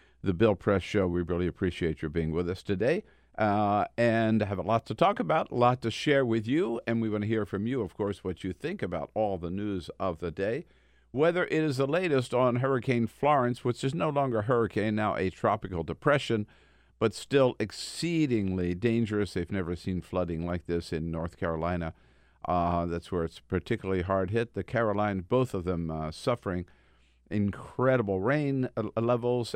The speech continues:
and incredible flooding like, again, they have never seen before. And it ain't going away. The rain continues, and the rivers haven't really totally crested yet. Also, we'll be talking about the latest.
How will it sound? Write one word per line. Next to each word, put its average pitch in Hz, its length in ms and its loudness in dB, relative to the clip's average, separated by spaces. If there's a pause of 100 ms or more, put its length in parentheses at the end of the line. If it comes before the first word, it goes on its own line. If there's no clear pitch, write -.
and 104 240 0
incredible 90 640 -2
flooding 90 720 -4
like, 85 280 -4
again, 85 340 -6
they 85 160 -6
have 80 180 -6
never 87 280 -6
seen 92 460 -8 (120)
before. 117 640 0 (460)
And 127 320 2
it 113 260 2
ain't 117 420 0
going 101 520 4
away. 95 400 2
The 82 100 0
rain 85 300 -2
continues, 101 640 0
and 87 180 -2
the 78 80 -4
rivers 85 460 -2
haven't 85 320 -2
really 76 320 -4
totally 73 380 -6
crested 87 680 -4
yet. 87 640 -4 (100)
Also, 110 520 0 (360)
we'll 151 140 2
be 143 100 0
talking 160 280 2
about 143 320 2 (320)
the 131 100 2
latest. 160 460 2